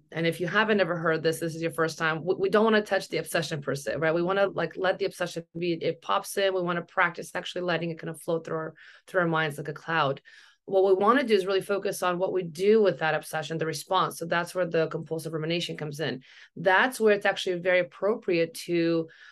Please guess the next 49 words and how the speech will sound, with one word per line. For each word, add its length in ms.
um, 220
consciously 640
redirect 580
your 80
attention 680
on 320
to 140
what 120
you 140
actually 320
wanna 180
be 100
doing 280
instead 380
of 140
being, 260
you 60
know, 80
absorbed 460
in 180
your 100
head 260
and 100
your 80
mind 300
about 320
it. 140
Um, 520
you 100
know, 140
and, 120
and 140
also 220
understanding 320
the 80
difference 440
of, 180
like, 200
you 60
know, 100
when 120
you're 120
reflecting 560
on 100
something, 600
you 100
know, 60
you're, 180
you're 640